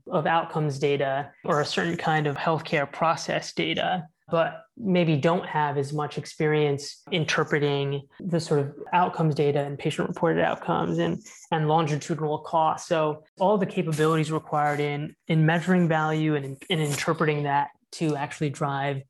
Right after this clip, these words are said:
improvements in action is a critical gap. And those are both in addition to what we were describing before, which was that the, the overall healthcare workforce is really underfunded and strained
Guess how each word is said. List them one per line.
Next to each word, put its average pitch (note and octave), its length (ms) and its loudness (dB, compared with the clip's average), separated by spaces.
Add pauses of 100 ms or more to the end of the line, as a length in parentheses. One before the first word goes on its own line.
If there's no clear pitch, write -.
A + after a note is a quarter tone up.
(400)
improvements D3 560 0
in D#3 80 0
action F3+ 680 0 (220)
is D#3 180 -2
a D#3+ 60 -2
critical D#3+ 420 0
gap. D3+ 380 0 (360)
And A3 240 2
those C4 200 4
are A#3+ 80 6
both F#3+ 400 4
in F#3 180 4
addition F3+ 420 4
to E3+ 120 -6
what F3+ 220 0
we F3+ 100 0
were E3+ 100 4
describing D#3+ 460 -2
before, F3 360 0
which F3+ 200 -2
was E3+ 160 -4
that F3 280 -2 (100)
the, - 200 -2
the G3 100 2
overall G3+ 640 4
healthcare F#3 340 0
workforce F3 640 0
is D#3+ 400 -2 (140)
really F#3+ 360 6
underfunded E3 840 2
and C#3+ 160 -4
strained - 720 -4